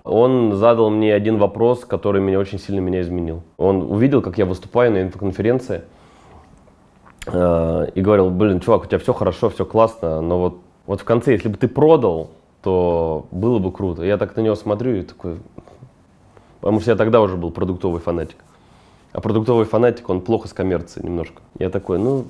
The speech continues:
он говорит: "Так, ладно". Ну, типа, он увидел, что разбираться нечего. Он говорит: "Приходи, я с тобой поговорю". Я к нему пришел. И он такой: "Какая у тебя цель?"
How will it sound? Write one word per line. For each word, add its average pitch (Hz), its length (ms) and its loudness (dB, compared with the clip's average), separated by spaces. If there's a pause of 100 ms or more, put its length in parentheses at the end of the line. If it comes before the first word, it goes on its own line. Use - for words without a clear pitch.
(140)
он 104 200 -2
говорит: 101 240 -2 (140)
"Так, 98 280 0
ладно". 80 440 0
Ну, 101 160 0
типа, 92 220 -6
он 95 80 2
увидел, 113 300 2
что 80 420 0
разбираться 92 500 2
нечего. 107 500 -2 (140)
Он 87 100 -6
говорит: 87 260 -2
"Приходи, 123 340 0
я 92 80 2
с - 40 -6
тобой 92 260 -4
поговорю". 90 640 -2 (200)
Я 87 140 -2
к - 100 -18
нему 82 120 -6
пришел. 131 560 -2 (920)
И 87 640 -2
он 92 120 -2
такой: 85 520 -4
"Какая 147 280 2
у - 20 2
тебя 107 180 -2
цель?" - 320 -10